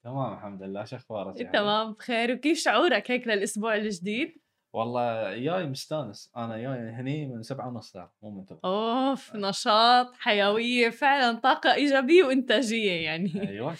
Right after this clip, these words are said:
Speaker 2: <laughs> ممتاز، إن شاء الله يعني بتكمل للأسبوع كله هيك.
Speaker 1: <laughs>
Speaker 2: آه، طيب شو السبب؟
Speaker 1: شنو السبب؟
Speaker 2: إيه.
Speaker 1: ما أعرف يعني، جاي خذيت مثل ما قلت لك، من يوم الخميس قلت لك بيرتاح نفسيًا.
Speaker 2: صح.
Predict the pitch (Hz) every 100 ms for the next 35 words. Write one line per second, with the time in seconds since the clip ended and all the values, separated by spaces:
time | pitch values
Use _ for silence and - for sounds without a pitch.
0 | - _ 233 214 208 226 226 208 - 240
1 | 262 196 190 190 - 240 220 190 185 185
2 | - 190 190 202 190 226 196 196 190 196
3 | 240 285 - - 135 208 202 196 196 _
4 | 277 269 415 403 370 190 143 147 _ _
5 | _ _ _ _ _ _ _ _ - 113
6 | 113 107 147 190 160 156 _ _ _ _
7 | _ _ _ _ 135 240 269 214 190 170
8 | 156 156 139 90 - 139 156 143 120 110
9 | _ _ _ _ _ _ _ 117 135 131
10 | 123 120 110 104 95 95 110 113 120 120
11 | 117 120 123 117 120 110 113 - - _
12 | _ 113 98 - 101 - 95 - 87 85
13 | 214 190 -